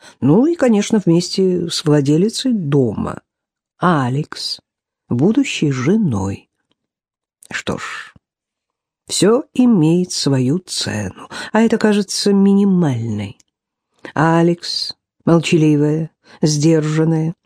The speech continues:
привязалась к нему, доверилась. Часами слушала его рассказы о быте и блатных буднях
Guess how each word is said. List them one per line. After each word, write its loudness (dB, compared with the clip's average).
привязалась 0
к -12
нему, -6
доверилась. -2
Часами 2
слушала 0
его 2
рассказы 0
о 0
быте 2
и 2
блатных 2
буднях 0